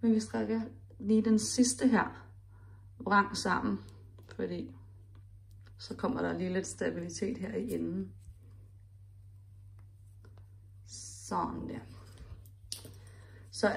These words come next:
alt indtil nu er fuldstændig magen til, hvis vi lavede en gang en rib, og det er det faktisk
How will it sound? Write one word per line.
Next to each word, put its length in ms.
alt 520
indtil 300
nu 360
er 80
fuldstændig 640
magen 440
til, 280
hvis 240
vi 60
lavede 320
en 180
gang 300
en 300
rib, 200
og 320
det 140
er 40
det 140
faktisk 460